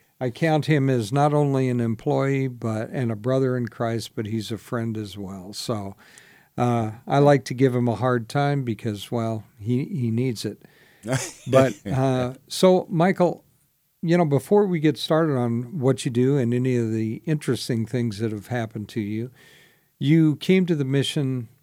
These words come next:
Speaker 1: uh, like I said, about eighteen and a half, nineteen years ago, right?
Speaker 2: Yeah, quite a while. Yeah. Uh,
Speaker 1: And,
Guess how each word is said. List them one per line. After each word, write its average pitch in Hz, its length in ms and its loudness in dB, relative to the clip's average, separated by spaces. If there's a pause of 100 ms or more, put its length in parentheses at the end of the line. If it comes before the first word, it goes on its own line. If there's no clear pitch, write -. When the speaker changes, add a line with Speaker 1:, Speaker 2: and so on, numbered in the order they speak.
(240)
Speaker 1:
uh, 113 300 -6 (500)
like 135 260 0
I 120 40 -2
said, 117 240 -4
about 113 340 -6 (200)
eighteen 131 360 -4
and 123 160 -2
a 110 40 -6
half, 123 360 -4
nineteen 123 380 -4
years 127 280 -4
ago, 147 220 -4
right? 131 260 -4
Speaker 2:
Yeah, 120 460 -8
quite 101 260 -14
a 120 40 -8
while. 127 480 -6 (280)
Yeah. 135 220 -8 (480)
Uh, 165 60 -14
Speaker 1:
And, 135 420 0